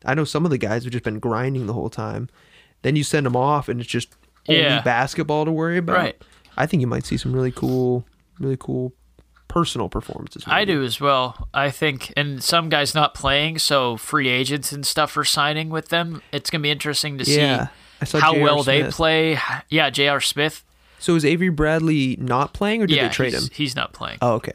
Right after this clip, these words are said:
Speaker 2: don't think they got ri-, I don't think you can get rid of someone for not wanting to play during a ca-,
Speaker 1: I
Speaker 2: uh,
Speaker 1: see. I didn't know if he got traded,
Speaker 2: pandemic.
Speaker 1: and I was
Speaker 2: No,
Speaker 1: like,
Speaker 2: I
Speaker 1: "That
Speaker 2: just don't
Speaker 1: doesn't
Speaker 2: think
Speaker 1: make
Speaker 2: he's showing
Speaker 1: sense."
Speaker 2: up.
Speaker 1: Okay.
Speaker 2: But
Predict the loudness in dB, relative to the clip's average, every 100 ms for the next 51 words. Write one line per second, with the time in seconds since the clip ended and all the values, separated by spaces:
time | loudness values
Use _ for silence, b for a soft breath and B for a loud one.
0 | -2 2 2 0 -2 0 0 -2 -2 0
1 | 0 -2 -6 -6 -6 -4 -4 -2 -4 -2
2 | -4 -4 -6 -4 -2 0 -2 -4 -6 -8
3 | -4 -2 -2 -4 -4 -2 2 4 4 4
4 | 2 2 4 4 4 2 0 2 2 2
5 | 2 4 2 0 0 0 2 2 2 2
6 | 0 2 2 0 0 -2 -4 -2 -2 -6
7 | _ -4 -4 -4 -8 -10 0 0 0